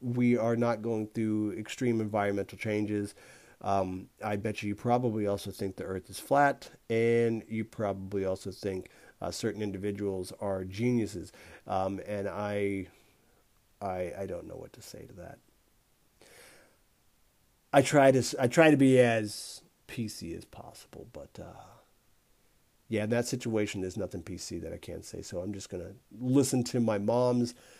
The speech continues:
small voice in the back of my head that says, "If you don't have <laughs> something nice, just don't say it at all." Um, but when it comes to plant-based, the,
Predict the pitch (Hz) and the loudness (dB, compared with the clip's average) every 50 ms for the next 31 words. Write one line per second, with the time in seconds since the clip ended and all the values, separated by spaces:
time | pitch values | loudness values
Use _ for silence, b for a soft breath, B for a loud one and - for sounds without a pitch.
0 | b b b b - - - - 131 131 135 131 123 123 131 131 127 120 - 117 | b b b b -10 -8 -2 6 8 10 10 10 8 8 6 4 4 2 0 0
1 | 110 101 104 120 120 123 123 - 120 113 110 110 113 113 104 107 98 - 104 98 | 0 2 4 4 4 4 4 2 2 2 2 4 2 2 0 0 -4 -4 -6 -6
2 | 104 98 95 95 92 113 120 127 123 - - 147 139 - - - 156 147 123 131 | -6 -8 -8 -6 -2 2 4 4 4 4 6 6 6 6 8 10 10 10 10 8
3 | 131 127 123 120 120 120 120 - - 131 120 - - 131 117 110 104 - - 95 | 4 4 4 4 4 4 2 0 -2 -6 -6 0 0 2 2 2 -2 -6 -8 -8
4 | 92 82 80 85 120 143 156 143 135 b b b b b b b b b b b | -8 -8 -6 -2 4 6 6 6 6 b b b b b b b b b b b
5 | b b b - - 117 120 120 113 113 110 - - 127 107 - - 180 139 95 | b b b -4 0 2 2 4 2 0 -2 -4 -8 -12 2 12 12 12 12 12
6 | - - - - _ - - - _ _ _ _ _ _ _ _ _ _ _ _ | 10 2 -16 -20 _ -20 -20 -20 _ _ _ _ _ _ _ _ _ _ _ _
7 | _ - 127 135 135 127 - 170 170 165 - 131 - - 139 135 127 120 - 117 | _ 6 8 8 8 10 8 8 8 8 4 2 6 6 8 8 8 6 2 -2
8 | 101 - - - - - - b b b b b b b b b b b 135 131 | -4 -4 -6 -8 -10 -12 -14 b b b b b b b b b b b -2 0
9 | 117 131 139 139 135 135 131 127 127 127 127 120 | 4 4 4 6 6 6 6 6 6 4 2 2